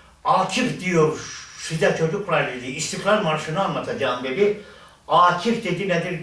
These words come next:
İstiklal mahke-, şeyinde, şiirinde yanlışlık yapmıştır," dedi. Allah Allah, ula. Akif İstiklal Marşı'nda, nedir, o kadar üç yüz tane İstiklal Marşı yazılmış, içinden seçilmiş.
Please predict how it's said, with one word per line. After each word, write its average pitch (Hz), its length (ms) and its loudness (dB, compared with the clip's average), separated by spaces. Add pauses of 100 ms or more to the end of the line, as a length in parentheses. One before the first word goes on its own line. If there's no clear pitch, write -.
(100)
İstiklal 170 440 -4 (240)
mahke-, 151 400 -6
şeyinde, 156 680 0
şiirinde 160 440 -4
yanlışlık 160 540 -2
yapmıştır," 107 460 -12
dedi. 92 180 -14
Allah 113 260 -10
Allah, 98 360 -12
ula. 107 340 -10 (640)
Akif 120 520 -10 (440)
İstiklal 117 440 -8
Marşı'nda, 117 580 -6
nedir, 127 320 -6
o 135 100 -6
kadar 123 260 -2
üç 127 260 -10
yüz - 160 -10
tane 120 220 -6
İstiklal 123 340 -6
Marşı 117 280 -6
yazılmış, 110 500 -8
içinden 123 340 -8
seçilmiş. 113 520 -10